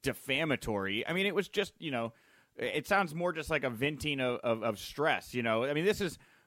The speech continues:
really what it boils down to is Moxley says he had pretty much made up his mind he was going to leave at July of last year. July of last year. And there was that whole string of screwy booking where he was wearing the gas mask and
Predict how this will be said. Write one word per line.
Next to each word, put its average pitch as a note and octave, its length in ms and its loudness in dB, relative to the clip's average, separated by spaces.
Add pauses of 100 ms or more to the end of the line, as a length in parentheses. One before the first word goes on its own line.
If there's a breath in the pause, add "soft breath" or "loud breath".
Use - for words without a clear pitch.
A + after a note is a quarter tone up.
really B3 460 -2 (160)
what G3 180 2
it F3 60 2
boils A3+ 240 4
down F#3 200 4
to F3 120 -4
is C#3+ 100 -4
Moxley F3+ 560 4
says C#3+ 500 2
he G3 280 -2
had E3+ 320 0
pretty F#3+ 200 2
much D#3+ 220 0
made C#3 180 2
up C3+ 120 2
his B2+ 160 0
mind B2+ 220 0
he C3 100 -4
was C3 120 -4
going B2+ 180 -4
to A#2 60 -4
leave A#2 240 -4 (200)
at B2+ 180 0
July C3+ 500 6
of C#3 240 6
last C#3+ 640 2
year. A#2 560 0
July F#3+ 280 4
of F#3+ 100 0
last F3+ 320 2
year. G#3 180 0 (340 soft breath)
And E3+ 160 0
there A3 100 6
was G3+ 100 4
that F#3 140 4
whole B3+ 320 0
string G3 480 -2
of C#3+ 80 -6
screwy G3 420 0
booking E3+ 440 -2
where D3 100 2
he C#3 80 0
was B2+ 160 -2
wearing E3 160 -4
the C3+ 60 0
gas D#3 460 2
mask D#3+ 420 0
and A#2+ 100 -6